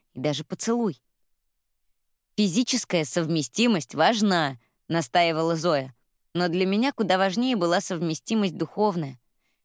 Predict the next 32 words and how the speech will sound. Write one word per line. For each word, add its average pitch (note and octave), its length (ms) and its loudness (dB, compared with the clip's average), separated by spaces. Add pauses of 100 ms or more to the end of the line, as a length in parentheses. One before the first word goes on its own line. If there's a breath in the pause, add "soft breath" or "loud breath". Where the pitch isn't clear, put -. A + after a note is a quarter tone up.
(160)
И F3+ 100 -2
с F#3 100 -2
этим D#4 260 0
проблем G3+ 400 2
не C#3+ 100 0
было. C3+ 280 -6 (440)
Мы A3+ 140 2
с - 80 -10
Кириллом B3 500 2
знали G#3+ 320 2
друг F3 300 0
друга F#3+ 320 -2
как F3+ 240 -4
облупленные. D#3 720 -4 (1040)
Спустя A#3+ 480 0
год G#3+ 260 2
общения F3+ 520 2
в - 40 -6
сети C4+ 420 -2 (240 soft breath)
я F#3+ 260 4
окончательно G#3 680 0
решилась G#3+ 600 -2
увидеться F3+ 500 -2
с - 140 -10
ним. C3+ 180 -20 (600)
Пора C#4 200 4
было B3 260 4
сделать A3+ 480 0
новый G#3 320 0
шаг G3+ 280 0
в F#3+ 40 0
отношениях F3+ 680 0